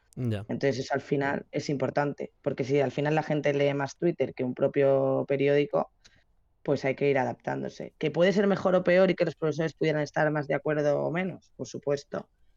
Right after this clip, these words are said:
Speaker 2: pero, pero sí que, en, am-, por lo menos en mi caso, sí que nos ponían los pies mucho en la ter-, en la tierra.
Speaker 1: Ujú.
Speaker 2: Y me acuerdo de una visita a un periodista de Antena tres que nos dio una charla, nos dijo, "Bueno, s-,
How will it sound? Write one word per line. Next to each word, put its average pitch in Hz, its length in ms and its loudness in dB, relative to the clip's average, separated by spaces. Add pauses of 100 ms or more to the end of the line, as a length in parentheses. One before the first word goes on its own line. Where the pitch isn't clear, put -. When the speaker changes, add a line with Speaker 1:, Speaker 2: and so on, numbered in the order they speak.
(260)
Speaker 2:
pero, 127 840 -2 (240)
pero 151 220 2
sí 175 180 -2
que, 190 100 2
en, 185 220 -2
am-, 151 200 -2
por 165 180 -4
lo 156 60 0
menos 165 180 -2
en 190 80 0
mi 170 100 -2
caso, 170 240 -2
sí 170 140 -8
que 170 180 -4 (160)
nos 156 280 -6
ponían 156 400 -2
los 147 160 -4
pies 151 340 -4 (200)
mucho 151 420 -6
en 170 60 0
la 139 120 0
ter-, 135 240 -2
en - 240 -4
la 131 120 -2
tierra. - 360 -2 (240)
Speaker 1:
Ujú. 104 260 -4 (100)
Speaker 2:
Y 139 540 0 (600)
me 156 120 -6
acuerdo 156 240 0
de 165 40 2
una 170 100 0
visita 165 260 -2
a 160 40 4
un 151 60 0
periodista 156 440 0
de 151 60 0
Antena 147 280 -2
tres 160 320 -6 (500)
que 156 100 -4
nos 151 140 -2
dio 160 80 0
una 160 140 0
charla, 165 300 2
nos 147 140 -6
dijo, 147 320 -4 (480)
"Bueno, 143 160 -2
s-, - 120 -8